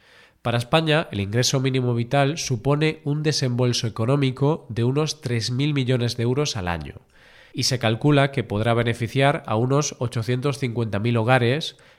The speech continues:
en los que viven dos coma tres millones de personas. Y es que teniendo en cuenta las cifras que vimos al principio de este episodio, y que la Seguridad Social calcula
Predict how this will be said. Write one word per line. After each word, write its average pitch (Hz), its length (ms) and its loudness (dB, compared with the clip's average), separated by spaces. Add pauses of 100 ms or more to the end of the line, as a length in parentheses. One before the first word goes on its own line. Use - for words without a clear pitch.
(100)
en 110 120 -4
los 107 140 -2
que 107 120 -2
viven 135 480 0
dos 123 180 -2
coma 123 260 -2
tres 131 200 -4
millones 120 360 -2
de 117 100 -2
personas. 85 720 -6 (580)
Y 120 60 0
es 117 100 0
que 131 120 0
teniendo 147 320 2
en 185 100 0
cuenta 135 300 2
las 107 260 -2
cifras 104 520 -4
que 101 160 -4
vimos 117 300 0
al 98 160 -2
principio 98 500 -4
de 92 60 -2
este 98 200 -6
episodio, 135 720 0 (460)
y 107 300 2
que 107 180 -2
la 104 120 2
Seguridad 107 340 -2
Social 120 480 0
calcula 107 720 0